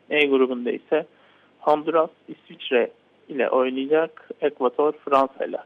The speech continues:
karşılaşacak. Bu grupta, e, İsviçre, Honduras, Ekvador ve Fransa'nın hala gruptaki, e, akıbetleri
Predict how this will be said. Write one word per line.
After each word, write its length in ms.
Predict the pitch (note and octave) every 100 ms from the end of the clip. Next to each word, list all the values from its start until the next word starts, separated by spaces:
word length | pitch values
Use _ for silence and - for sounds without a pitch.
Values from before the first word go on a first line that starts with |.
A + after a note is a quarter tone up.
| -
karşılaşacak. 600 | C#3 C3 - - - D#3+ - _ _ _ _ _ _
Bu 260 | F3+ F3+ F3+ F3+
grupta, 640 | D3+ D3 - E3+ E3 - _ _ _
e, 100 | C3 - _ -
İsviçre, 760 | - _ E3+ - D3+ D3 D#3 - _ _ -
Honduras, 480 | C#3+ C#3+ D3 C#3 C#3
Ekvador 480 | - - C#3+ D3 D3
ve 60 | B2+
Fransa'nın 640 | D3 C#3 C#3 - B2+ D3+ - _ _ _ _ _ _ _ _ _
hala 480 | - D#3+ C3 C3+ C#3
gruptaki, 1040 | C#3 C3+ - D3 D3 - _ - C#3+ -
e, 260 | - B2+ -
akıbetleri 840 | D#3 C#3 D3+ C3+ _ D3 D3+ F3